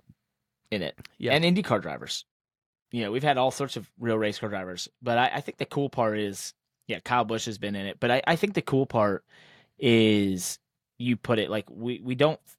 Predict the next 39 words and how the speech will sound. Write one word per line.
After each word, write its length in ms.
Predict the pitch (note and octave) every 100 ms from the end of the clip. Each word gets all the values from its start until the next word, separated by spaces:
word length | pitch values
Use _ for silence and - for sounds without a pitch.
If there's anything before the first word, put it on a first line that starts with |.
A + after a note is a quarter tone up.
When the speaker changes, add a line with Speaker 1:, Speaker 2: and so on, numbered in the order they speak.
| _ _ -
Speaker 1:
we 100 | B2
don't 180 | D#3 -
stop 300 | - C#3 B2+
anyone 300 | B2+ A#2 F2+
from 180 | - -
coming. 260 | F#2 B1 - -
As 80 | A2+
long 140 | B2
as 80 | B2+
you 100 | B2
have 60 |
an 120 | A#2 C#3
iRacing 200 | C#3 C3+
subscription 520 | B2+ A#2 C3+ - C#3
and 120 | A2+
you 80 | G#2+
can 140 | A#2 A#2+
go 120 | A#2
around 160 | A2+ A2+
the 60 |
track, 340 | G#2 C#3 G#2+ -
you, 160 | G#2+ -
you 100 | -
know, 100 | G2+
you 240 | F2+ F2+ G#2
have 160 | A2
a 40 | G#2+
chance 360 | - A2+ G#2
in 60 | G2+
this 200 | G2 -
race. 340 | A2+ A#2 G2
And 140 | G2+ F#2+ - - - _ _ -
that 220 | C3 -
means 500 | C#3 C3 B2+ A2+ -
those, 240 | - C3 - _ -
it's 200 | C3+ C3+
a 60 | C#3+
hard 460 | G#2+ - C3+ C3+
event. 320 | B2 A2 A#2